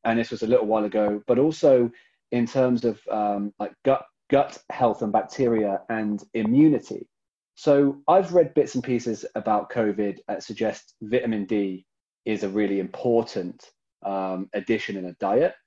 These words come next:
uh, or in addition to you. So, um, in, in, in the help of, of looking for, for additional immunity to things,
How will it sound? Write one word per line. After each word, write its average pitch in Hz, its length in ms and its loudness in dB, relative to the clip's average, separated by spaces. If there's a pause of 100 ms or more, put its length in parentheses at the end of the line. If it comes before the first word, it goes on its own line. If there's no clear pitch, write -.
(180)
uh, 104 100 -4
or 110 180 2
in 104 200 -2 (260)
addition 117 420 -2
to 131 180 0
you. 123 320 2 (340)
So, 160 400 2 (460)
um, 147 440 4 (160)
in, 135 140 2
in, 131 320 0
in 131 140 0
the 123 60 0
help 143 420 0
of, 110 260 -2 (140)
of 110 120 -2
looking 117 260 -2
for, 104 260 -2
for 107 120 -4
additional 104 340 -4
immunity 107 420 -2
to 90 100 -14
things, - 420 -16